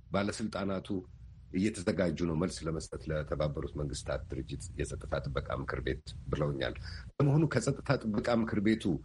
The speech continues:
ለኢትዮጵያ በኦፊሴል የተጻፈላት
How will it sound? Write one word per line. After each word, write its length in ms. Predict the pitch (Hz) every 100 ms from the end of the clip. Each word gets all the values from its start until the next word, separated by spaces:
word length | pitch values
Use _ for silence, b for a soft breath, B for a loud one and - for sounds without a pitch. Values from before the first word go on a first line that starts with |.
| b - -
ለኢትዮጵያ 640 | 95 131 123 151 - - 107 139 - -
በኦፊሴል 720 | - - 147 151 139 117 78
የተጻፈላት 880 | 80 92 90 - - 110 95 117 123